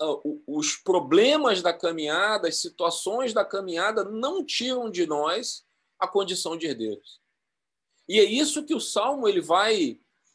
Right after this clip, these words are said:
reforçando, né? Então, "Os mansos herdarão a terra e se deleitarão na abundância." Depois, no vinte e dois, ele diz assim, "Aqueles a quem o Senhor abençoa possuirão a terra."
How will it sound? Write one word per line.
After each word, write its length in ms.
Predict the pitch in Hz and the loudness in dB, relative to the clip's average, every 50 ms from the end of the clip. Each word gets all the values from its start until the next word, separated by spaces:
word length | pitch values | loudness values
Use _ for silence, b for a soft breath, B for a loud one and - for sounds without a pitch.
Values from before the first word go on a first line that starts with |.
| _ _ - | _ _ -6
reforçando, 920 | 123 139 208 208 - - 233 175 - - - - 175 208 233 226 180 156 143 | 0 0 0 0 0 -2 -2 -2 -2 -2 -2 0 0 2 2 0 0 0 -2
né? 300 | 151 165 175 160 - b b b b b b - | 0 0 -2 -2 -4 b b b b b b -8
Então, 500 | 135 123 110 135 135 120 - 175 170 156 | -8 -6 -6 -8 -6 0 2 2 2 2
"Os 100 | 143 143 | 0 -2
mansos 480 | 143 165 190 233 254 247 254 233 220 | -2 0 2 2 2 2 2 2 4
herdarão 440 | 220 214 214 214 202 196 190 196 196 | 4 4 4 4 4 4 4 2 0
a 80 | 185 170 | 0 -2
terra 240 | - 180 190 196 | 0 0 0 0
e 40 | 202 | 0
se 180 | 196 - 196 190 | -2 -4 -8 -8
deleitarão 720 | 180 - 180 185 185 190 185 180 - 170 170 175 175 185 | -8 -4 -4 -2 0 -2 -2 0 0 0 0 0 -2 -4
na 100 | 185 180 | -4 -6
abundância." 680 | 180 175 190 185 170 156 165 180 190 185 - - 143 | -4 -4 -6 -6 -4 -2 -2 -2 -2 -2 -4 -6 -6
Depois, 420 | 147 147 147 - 208 226 226 226 - b b b b b b b | -6 -4 0 2 2 2 2 2 -2 b b b b b b b
no 140 | - 160 156 | -4 -4 -2
vinte 280 | 151 180 220 233 - - | -2 -2 -2 -2 -2 0
e 40 | 170 | 2
dois, 280 | 170 196 220 214 214 | 6 6 6 6 6
ele 140 | 214 208 202 | 4 0 0
diz 200 | 185 202 202 202 | -4 -6 -4 -4
assim, 500 | 208 185 - - 175 170 170 151 123 - _ _ _ _ _ _ _ _ _ _ _ _ _ - - - | -2 -2 -2 -4 -2 -4 -4 -4 -6 -10 _ _ _ _ _ _ _ _ _ _ _ _ _ -20 -10 -4
"Aqueles 680 | 135 139 135 - - - 180 208 233 240 247 220 208 | -2 -2 -2 -2 0 4 6 6 6 6 4 0 0
a 80 | 208 190 | 0 0
quem 240 | - - 202 208 208 | 0 0 -2 -2 -2
o 60 | 190 | -2
Senhor 400 | - - 180 165 165 165 170 165 | -2 -2 -2 -2 0 0 2 4
abençoa 960 | 156 143 127 139 131 117 110 - - - 147 147 160 190 220 262 285 285 - B B B B B B B B B B B | 2 2 2 -2 -6 -6 -6 -6 -6 -4 -2 0 0 2 4 4 4 4 2 B B B B B B B B B B B
possuirão 580 | 170 180 185 - - 196 190 180 190 202 226 247 | 0 0 0 0 -2 0 0 2 2 2 2 0
a 60 | 226 | 0
terra." 600 | - - - 185 214 233 220 180 160 120 113 - | -2 0 2 4 4 4 4 2 0 -4 -6 -8